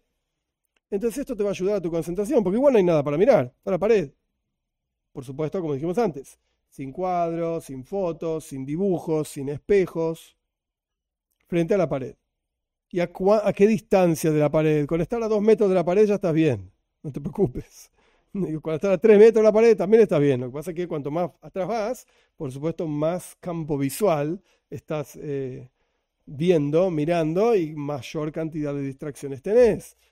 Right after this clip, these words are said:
No es necesario que estés pegada a la pared. ¿Querés estar pegado a la pared? Mazel tov. Bueno, <laughs> que te vaya bien. Pero no es de lo que está hablando la halajá, no es de lo que está hablando la ley judía, sin lugar a dudas.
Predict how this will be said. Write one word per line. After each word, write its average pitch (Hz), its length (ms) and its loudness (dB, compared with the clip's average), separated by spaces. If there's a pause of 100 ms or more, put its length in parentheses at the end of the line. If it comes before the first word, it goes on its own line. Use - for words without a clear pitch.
(120)
No 151 160 -6
es 170 40 -2
necesario 190 360 -6
que 156 80 -6
estés - 400 -12
pegada 160 580 -8
a 165 40 -6
la 143 120 -10
pared. 180 460 -2 (340)
¿Querés 220 220 -6
estar 185 240 -6
pegado 156 300 0
a 156 40 -2
la 147 80 -2
pared? 170 380 -2
Mazel 170 480 -4
tov. 131 260 -10 (1300)
Bueno, 160 540 -4 (300)
<laughs> 180 180 -12
que 156 120 -10
te 170 100 -6
vaya 180 280 0
bien. 160 340 2 (480)
Pero 139 140 -6
no 175 80 2
es 233 100 6
de 233 60 0
lo 208 80 4
que 180 80 -2
está 185 140 -2
hablando 180 340 0
la 151 120 -2
halajá, 147 360 -6
no 151 100 -4
es 208 80 2
de 202 60 0
lo 185 60 0
que 147 40 -8
está 160 100 -6
hablando 170 220 0
la 147 120 -2
ley 160 120 -2
judía, 147 580 -2 (260)
sin 180 320 -6
lugar 151 260 0
a 131 80 0
dudas. 131 520 -8